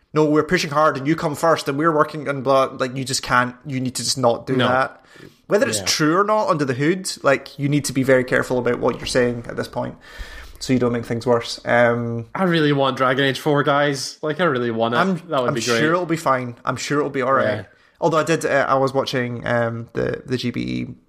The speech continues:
Speaker 1: Mass Effect two playthrough recently again.
Speaker 2: Yeah.
Speaker 1: And, man, those characters look so much better than anything in Andromeda.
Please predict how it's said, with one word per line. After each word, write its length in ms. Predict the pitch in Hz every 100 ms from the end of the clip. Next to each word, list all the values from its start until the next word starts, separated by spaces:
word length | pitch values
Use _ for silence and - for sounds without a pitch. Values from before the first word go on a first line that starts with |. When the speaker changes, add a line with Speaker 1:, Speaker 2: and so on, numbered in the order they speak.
| _ -
Speaker 1:
Mass 160 | 131 -
Effect 180 | 117
two 280 | - 131 127 127
playthrough 420 | - 127 135 127
recently 400 | 131 127 143 135
again. 480 | 135 127 139 139 139 - - - -
Speaker 2:
Yeah. 420 | 185 160 127 127 127
Speaker 1:
And, 440 | 123 123 120 - - _ _ _ _ _ _ _ _ _ _ _
man, 180 | 131 156
those 120 | 156
characters 400 | - 151 151 147
look 140 | 147 147
so 120 | 147
much 180 | 147 147
better 220 | 147 147
than 140 | 135 -
anything 420 | 131 143 143 139
in 120 | 131
Andromeda. 640 | 131 127 139 139 143 139